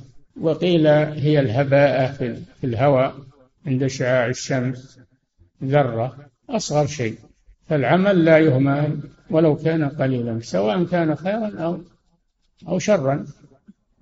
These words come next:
"فمن يعمل مثقال ذرة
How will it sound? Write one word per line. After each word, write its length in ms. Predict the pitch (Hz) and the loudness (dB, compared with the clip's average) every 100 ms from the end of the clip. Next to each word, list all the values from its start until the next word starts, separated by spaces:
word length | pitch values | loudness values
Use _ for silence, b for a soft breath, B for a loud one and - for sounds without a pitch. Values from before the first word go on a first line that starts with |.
| - _ _ | -20 _ _
"فمن 260 | 156 165 156 | -2 2 4
يعمل 580 | 156 160 151 147 139 147 | 4 4 2 2 2 0
مثقال 720 | 135 - 151 143 135 123 110 - _ _ _ _ | -4 -2 2 2 2 -2 -4 -12 _ _ _ _
ذرة 800 | 151 135 151 147 165 165 180 180 | -6 0 0 0 -2 -4 -4 -4